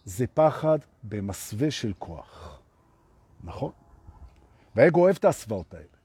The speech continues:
הוא אוהב את זה, הוא אוהב את זה. ולכן תעשו ניסיון.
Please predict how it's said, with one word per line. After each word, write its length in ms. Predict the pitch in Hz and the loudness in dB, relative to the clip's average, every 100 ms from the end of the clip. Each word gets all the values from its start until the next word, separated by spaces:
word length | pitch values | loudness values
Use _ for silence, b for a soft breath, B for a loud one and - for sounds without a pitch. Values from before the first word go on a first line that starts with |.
| _ _ _ _ _ _ - - - - - - - | _ _ _ _ _ _ -20 -20 -20 -20 -16 -14 -4
הוא 100 | 92 | 6
אוהב 160 | 131 160 | 6 6
את 100 | 95 | 2
זה, 80 | 78 | -2
הוא 100 | 92 | -2
אוהב 160 | 120 | -2
את 80 | 117 | -4
זה. 100 | - _ _ _ _ _ _ _ _ _ _ _ _ b b b b b 127 | -8 _ _ _ _ _ _ _ _ _ _ _ _ b b b b b -2
ולכן 260 | 151 254 | 4 4
תעשו 360 | 196 156 - 302 | 4 2 2 0
ניסיון. 500 | 349 - 131 90 | 0 0 0 0